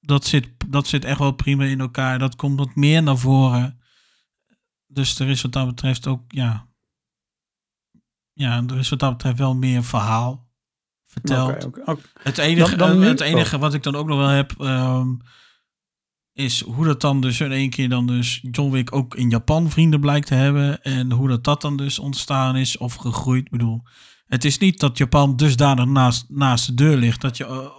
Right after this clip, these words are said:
Speaker 1: bij wijze van spreken, eh, v-, met vijf minuten in de auto zit of een half uurtje en je bent er.
Speaker 2: Nee, precies.
Speaker 1: En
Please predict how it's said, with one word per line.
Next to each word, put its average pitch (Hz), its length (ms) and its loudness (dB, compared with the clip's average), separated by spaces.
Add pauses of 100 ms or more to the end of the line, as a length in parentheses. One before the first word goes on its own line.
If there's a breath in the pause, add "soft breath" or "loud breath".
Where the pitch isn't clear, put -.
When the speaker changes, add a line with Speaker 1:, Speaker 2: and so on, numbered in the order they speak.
(160)
Speaker 1:
bij 139 100 -8
wijze 135 180 -4
van 135 100 -6
spreken, 135 480 -4 (360 soft breath)
eh, 135 500 -2
v-, 120 180 -8
met 131 200 -4
vijf 143 260 -2
minuten 139 260 -2
in 131 60 0
de 131 80 0
auto 139 280 0
zit 139 300 0
of 135 200 0
een 131 60 4
half 135 260 4
uurtje 139 300 4
en 139 140 2
je 135 120 4
bent 143 280 2
er. 143 60 6
Speaker 2:
Nee, 135 320 4
precies. - 540 -4 (120)
Speaker 1:
En 139 500 -8